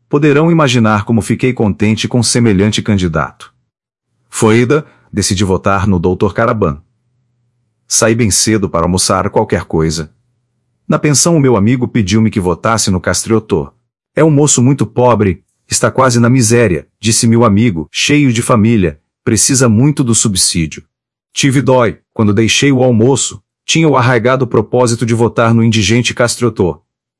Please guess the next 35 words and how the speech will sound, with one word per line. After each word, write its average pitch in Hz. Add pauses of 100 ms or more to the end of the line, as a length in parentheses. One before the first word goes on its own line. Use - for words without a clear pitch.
(200)
Dirigi-me 120
no 139
dia 139
próprio 123 (220)
para 180
a 170
sessão 151
eleitoral 143
e 123
esperei. 98 (580)
Chamaram-me, 127 (420)
anal. 98 (840)
Quase 143
a 131
tremer, 92
no 90
alevantado 127
fito 170
de 113
influir 127
nos 107
destinos 107
da 110
pátria, 113
consegui 117
atravessar 123
por 135
entre 143
duas 147
filas 180
de 147
homens 170
de 147
aspecto 117
feroz, 104